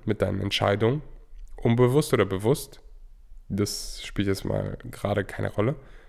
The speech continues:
Du machst, du machst es. Du hast diese Macht. Und ich finde, das ist nichts Negatives. Das ist was Wunderschönes.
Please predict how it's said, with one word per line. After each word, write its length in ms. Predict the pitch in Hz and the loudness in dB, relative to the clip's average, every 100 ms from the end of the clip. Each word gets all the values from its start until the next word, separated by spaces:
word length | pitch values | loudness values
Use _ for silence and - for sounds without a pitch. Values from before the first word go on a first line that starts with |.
| - | -6
Du 80 | - | 4
machst, 480 | 117 98 - - - - | 6 6 2 -10 -10 -8
du 160 | 117 | -2
machst 320 | 107 101 - - | 2 0 -2 -10
es. 140 | - | 2
Du 160 | 143 120 | 4 4
hast 160 | 107 | 2
diese 220 | - 101 | -2 0
Macht. 400 | 98 113 - - - - - - - - - | 4 4 4 -6 -16 -20 -20 -20 -20 -18 -4
Und 140 | 110 107 | -2 -2
ich 100 | - | 2
finde, 220 | 117 104 | 4 4
das 180 | 98 101 | 4 2
ist 140 | - | 0
nichts 240 | 107 - | -2 0
Negatives. 480 | 107 107 92 95 92 | 4 4 2 0 0
Das 140 | 101 - | 0 2
ist 40 | |
was 180 | 104 107 | 0 6
Wunderschönes. 760 | 127 156 127 131 117 73 - | 6 6 6 4 4 0 -8